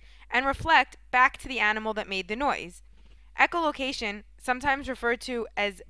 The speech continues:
biosonar, is very useful for hunting, communication, and navigation. Some whales hunt for prey while others filter feed. This means they swim with their jaws wide open,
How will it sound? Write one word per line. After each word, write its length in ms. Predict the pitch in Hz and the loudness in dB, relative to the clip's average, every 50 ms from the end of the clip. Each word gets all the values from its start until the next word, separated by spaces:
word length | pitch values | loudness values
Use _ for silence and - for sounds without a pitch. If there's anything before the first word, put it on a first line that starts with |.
| - - | -2 2
biosonar, 1040 | 226 226 233 247 247 233 214 214 214 - - 247 262 262 233 175 127 151 190 220 240 - - - - - - - | 6 6 8 8 6 4 2 0 -2 0 2 2 2 2 0 0 0 0 0 -2 -4 -8 -14 -20 -20 -20 -14 -10
is 160 | - 214 180 | -10 -10 -10
very 380 | 180 180 190 233 247 269 285 285 | -6 2 6 6 8 8 6 4
useful 500 | 262 254 254 247 - - 226 202 196 196 | 2 -2 -4 -4 -6 -2 -2 0 0 -2
for 220 | - - 196 185 | -2 -2 -2 -2
hunting, 520 | 185 208 226 233 262 - 311 311 311 320 302 247 - - | 0 0 0 -2 -2 -4 -6 -6 -6 -8 -10 -14 -16 -12
communication, 800 | - 254 233 220 208 208 - 247 226 226 240 - - 269 254 220 | -10 -6 -6 -4 -6 -4 -4 -2 -4 -4 -4 -6 -6 -6 -6 -6
and 160 | - 208 214 | -6 -4 0
navigation. 800 | 208 202 196 190 196 - 196 196 190 190 - - - - 151 170 - - - - - - - - - - | 0 0 0 -2 -6 -6 -6 -6 -4 -6 -8 -8 -10 -14 -18 -20 -20 -20 -20 -20 -20 -20 -20 -20 -12 -10
Some 300 | 156 - - 294 330 440 440 | -8 0 4 4 4 4 4
whales 380 | 294 233 220 220 226 240 254 226 | 2 4 4 4 4 2 0 -2
hunt 260 | 220 - 294 269 - | -2 -2 -2 -2 -2
for 120 | - 330 | -4 -4
prey 420 | 302 - - 233 208 208 208 220 220 | -2 0 2 2 4 4 4 2 2
while 280 | 196 233 226 220 214 | 4 4 4 6 8
others 400 | 143 - 320 269 254 247 254 - | 6 6 6 6 2 0 -2 -4
filter 500 | - - - - 247 240 226 - 214 180 | -10 -16 -4 0 0 0 0 -2 -6 -8
feed. 420 | - - - 170 175 175 180 - - - - - - - - - | -8 -12 -16 -14 -12 -12 -12 -12 -16 -20 -20 -20 -20 -20 -18 -8
This 280 | 214 285 381 466 - | -2 -2 -2 -2 -2
means 360 | - 262 240 226 220 220 233 214 | -6 -6 -4 -4 -4 -6 -6 -4
they 140 | 220 226 | -4 -4
swim 240 | 233 - - 269 285 | -4 -4 -6 -4 -4
with 120 | 294 311 - | -4 -2 -2
their 120 | 294 285 | -2 -2
jaws 320 | - 262 240 233 226 196 | 2 2 4 4 4 2
wide 400 | 202 180 180 202 226 254 294 311 | -4 -2 4 8 8 10 10 8
open, 420 | 262 220 202 - - 220 214 208 | 6 4 2 0 -2 -4 -6 -6